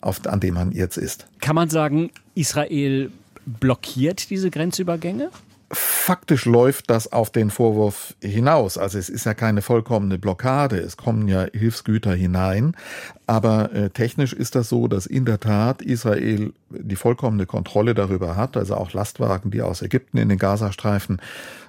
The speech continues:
Speaker 1: reinkommen, die gehen durch israelische Kontrollen hindurch, werden freigegeben. Und das ist seit langem so. Das ist seit langem auch eine Klage von Hilfsorganisationen, dass zu wenig hineinkommt. Also auch vor dem siebten Oktober, ähm, dass, äh,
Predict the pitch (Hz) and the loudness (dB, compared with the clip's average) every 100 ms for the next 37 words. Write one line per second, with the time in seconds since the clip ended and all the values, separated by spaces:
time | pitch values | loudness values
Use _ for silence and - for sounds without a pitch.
0 | - - 90 104 110 120 117 110 101 101 | -10 0 2 2 2 2 2 0 0 2
1 | 101 98 98 92 - - - 95 - 107 | 2 2 0 -2 -4 -6 -2 -2 0 2
2 | 113 104 101 92 90 101 104 123 127 127 | 2 0 -2 -2 0 2 4 4 0 0
3 | 127 127 117 98 90 90 - 92 98 113 | 0 0 -2 -4 -2 -4 -2 0 0 0
4 | 117 113 127 139 113 - - - 80 82 | 2 2 2 0 -2 -4 -8 -4 -4 -4
5 | 87 95 104 120 127 131 95 95 85 90 | -2 0 2 2 0 0 -2 -6 -4 0
6 | 90 117 92 87 - - 92 101 117 - | 2 4 2 -2 -6 0 2 2 0 0
7 | 95 92 - - - - - 120 - - | -2 -2 -10 -14 -14 -8 2 2 2 0
8 | 101 101 98 95 - 104 101 104 101 95 | 2 2 2 0 -2 -2 0 0 0 -2
9 | 87 - - 92 98 107 98 101 92 90 | -4 -6 -2 2 4 2 0 0 0 0
10 | 98 110 98 - 80 82 - 120 113 87 | 0 0 -2 -2 -8 -8 -2 2 2 0
11 | 107 - 110 101 - 101 98 98 - - | -4 -4 -6 -4 0 2 4 0 -4 -18
12 | - - - 247 95 92 85 85 - - | -18 -20 -12 -2 0 2 0 -2 -4 -8
13 | - 95 | -6 -6